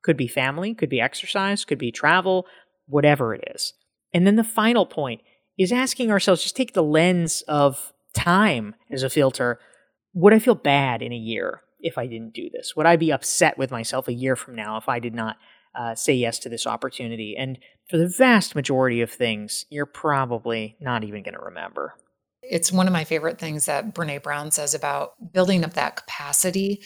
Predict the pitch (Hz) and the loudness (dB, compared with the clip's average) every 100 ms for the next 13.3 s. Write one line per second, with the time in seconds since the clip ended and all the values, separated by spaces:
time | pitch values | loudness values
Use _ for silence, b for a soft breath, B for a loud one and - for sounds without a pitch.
0 | B B B - - - 190 175 170 156 | B B B -8 0 2 4 2 2 0
1 | 151 156 151 151 170 175 170 160 156 151 | 0 0 0 0 0 0 0 -2 -6 -4
2 | 143 147 - 151 151 190 196 - 240 151 | 0 0 0 -8 -6 -6 -6 -12 -12 -12
3 | 143 135 135 151 202 208 _ 156 151 151 | -10 -10 -6 -6 -6 -10 _ -8 -6 -4
4 | 143 139 147 143 143 - _ 123 - 139 | -2 0 0 -2 -8 -10 _ -18 -16 -10
5 | 131 - - - - _ _ _ _ _ | -10 -4 -2 0 -2 _ _ _ _ _
6 | _ 127 113 110 113 117 110 - 110 - | _ -6 -6 -6 -8 -6 -6 -8 -12 -14
7 | _ _ - 170 175 175 175 170 160 160 | _ _ -2 4 4 4 2 4 4 4
8 | 175 208 160 143 151 147 - 143 135 - | 2 4 2 2 -2 -4 -6 -8 -4 -4
9 | 156 151 147 175 151 151 151 - 147 139 | -4 -8 -10 -10 -6 -6 -6 -8 -10 -12
10 | 147 165 175 170 - - 156 165 156 165 | -8 -4 -2 -2 -2 -4 -6 -2 0 -2
11 | 156 151 151 B B B - 156 - 147 | -4 -12 -14 B B B -8 -8 -8 -10
12 | 170 165 165 160 - - 165 - 156 - | -4 -4 -4 -4 -6 -4 -2 -2 -2 -4
13 | 160 156 147 | -4 -4 -6